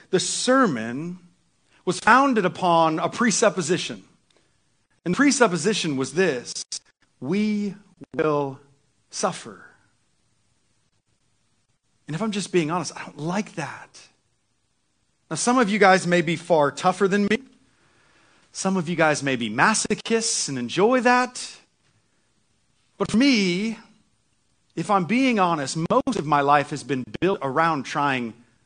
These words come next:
not to suffer. And yet what we were told is that we will suffer. I remember early on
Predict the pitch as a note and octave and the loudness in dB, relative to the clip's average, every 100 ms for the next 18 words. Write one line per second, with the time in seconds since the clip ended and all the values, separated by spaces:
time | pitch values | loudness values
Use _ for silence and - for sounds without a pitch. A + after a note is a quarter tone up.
0 | - D#3+ C4 A#3+ - - A#2+ - - - | -4 0 0 -2 -8 -8 -8 -12 -20 -20
1 | _ _ _ _ _ _ _ _ _ _ | _ _ _ _ _ _ _ _ _ _
2 | _ _ _ E3 F3+ G3+ D#3+ F#3 A#3 F3 | _ _ _ -2 2 2 2 0 0 -2
3 | G#3+ G3 F3+ - - F#3 D3 D3+ - E3 | 0 0 0 -4 0 2 4 0 -2 -6
4 | - - D3+ A#2+ D3 F3+ F3+ F3+ F3 - | -6 -10 -10 -8 -6 -4 -4 -6 -10 -14
5 | _ _ B2 D3 D3+ C#3+ C3+ C3 - _ | _ _ -6 0 2 0 -2 -6 -12 _
6 | _ _ _ _ _ _ _ - G3+ F3 | _ _ _ _ _ _ _ -2 -2 -2
7 | - C3 G#2+ G2 - _ _ _ _ _ | -4 -8 -8 -14 -20 _ _ _ _ _
8 | _ _ _ _ _ - - D#3+ E3+ F3+ | _ _ _ _ _ -20 -2 2 2 2
9 | E3 F3+ G3+ G3+ D#3 E3 D#3+ D3 C#3 C#3+ | 2 4 6 4 0 0 0 -2 -4 -4
10 | F3+ F3+ | -6 -10